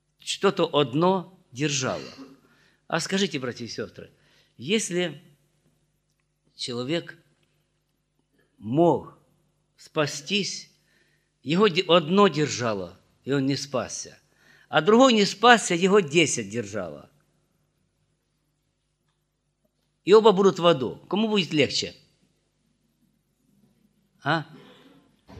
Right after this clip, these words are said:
Говорят, человек прыгал через пропасть и не допрыгнул.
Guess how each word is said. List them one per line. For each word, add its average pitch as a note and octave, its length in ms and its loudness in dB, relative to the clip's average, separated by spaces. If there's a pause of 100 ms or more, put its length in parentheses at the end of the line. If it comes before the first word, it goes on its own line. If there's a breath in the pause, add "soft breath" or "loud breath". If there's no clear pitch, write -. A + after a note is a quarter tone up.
(400)
Говорят, G3+ 460 4 (1600 loud breath)
человек - 520 2
прыгал F#3 380 6
через F3+ 500 0 (540)
пропасть - 720 2 (760)
и G3+ 440 -4 (600)
не C3+ 180 -4
допрыгнул. A2 720 -6